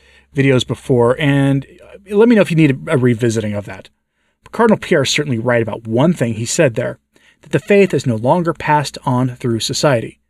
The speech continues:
That's undeniably correct. If synodality was exa-, was about examining the gospel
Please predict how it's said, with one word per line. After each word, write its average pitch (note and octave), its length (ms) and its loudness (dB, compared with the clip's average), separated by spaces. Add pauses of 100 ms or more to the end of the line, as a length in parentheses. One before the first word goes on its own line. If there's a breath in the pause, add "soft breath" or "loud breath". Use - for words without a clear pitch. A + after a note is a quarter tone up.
That's G#3 280 0
undeniably C#3+ 720 2
correct. - 560 -8 (480 soft breath)
If E3 140 0
synodality E3 680 4
was C#3+ 200 4
exa-, C3+ 460 -2
was C3+ 200 0
about C3 320 0
examining A#2 580 -2
the C3 80 0
gospel A#2+ 580 -2